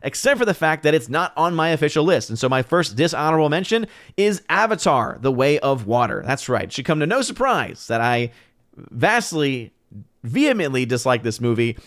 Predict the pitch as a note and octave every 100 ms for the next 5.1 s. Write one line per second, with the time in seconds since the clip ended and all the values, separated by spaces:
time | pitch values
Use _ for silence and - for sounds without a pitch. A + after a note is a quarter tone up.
0 | - C3+ - G3 G3 F#3 D#3+ C#3 - D#3+
1 | D#3+ D3+ - C3+ C3 C3+ - - _ _
2 | D3+ D#3 D#3 C#3+ - D3 C#3+ D3 B2+ B2
3 | A#2+ A2 G#2+ - D3+ D#3 D3+ C#3+ B2+ C#3
4 | C3 C3 C3 A#2+ C3 A#2+ B2+ - A3 D#3+
5 | D3+